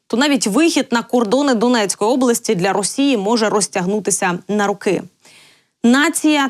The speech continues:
тримається на солідарності, на взаємній довірі, на синергії. А тому Росія робить усе, щоб нас атомізувати. Зменшує досягнення, перебільшує проблеми. Вона щосили намагається розмити той соціальний клей, який робить людей нацією,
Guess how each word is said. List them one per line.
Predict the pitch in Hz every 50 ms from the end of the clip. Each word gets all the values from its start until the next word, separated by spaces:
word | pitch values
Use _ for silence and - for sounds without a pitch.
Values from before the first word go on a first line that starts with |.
| - _
тримається | - 240 262 240 233 226 233 247 254 247 - - - 233 214
на | 208 208 208 208
солідарності, | 202 - 233 214 196 180 185 175 170 160 156 170 175 - - 185
на | 180 190 190
взаємній | 190 180 214 202 190 240 254 285 285
довірі, | 240 254 269 214 208 208 190 175 175 175
на | 175 185 190 190 185
синергії. | - - 233 220 220 220 220 202 196 180 175 180 165
А | 165 156
тому | - 196 202 233 254
Росія | 214 208 196 - - 262 247 220
робить | 214 202 202 214 - -
усе, | 254 233 - - - 254 247 233 202 185
щоб | 180 - - 196 170 185
нас | 185 190 202 214 233 208 - - _ _ _ _ _
атомізувати. | - 214 214 - 208 214 202 190 185 202 185 180 - - - - - -
Зменшує | 190 196 214 220 254 285 311 294 - 320 294
досягнення, | 233 269 285 - - - 220 185 180 175 196 190 185 185 175
перебільшує | 175 - 220 214 220 196 208 233 233 - - 269 254
проблеми. | 247 - 262 240 208 220 208 196 185 180 170 175 175 165 - - - - _
Вона | 214 240 285 294 285
щосили | - - - - 311 285 - - - 294 311 311 311 302
намагається | 285 269 254 247 247 254 254 254 254 254 - 269 247
розмити | 226 262 269 220 240 254 277 294 277 254 233
той | 196 - 240 240
соціальний | 233 - 233 190 - 233 226 226 220 208 202
клей, | 202 - 247 262 285 254
який | 226 233 247 233
робить | 214 214 240 254 247 269 269 - 233
людей | 233 208 233 233
нацією, | 226 240 254 240 226 220 220 - 220 190 180 175 170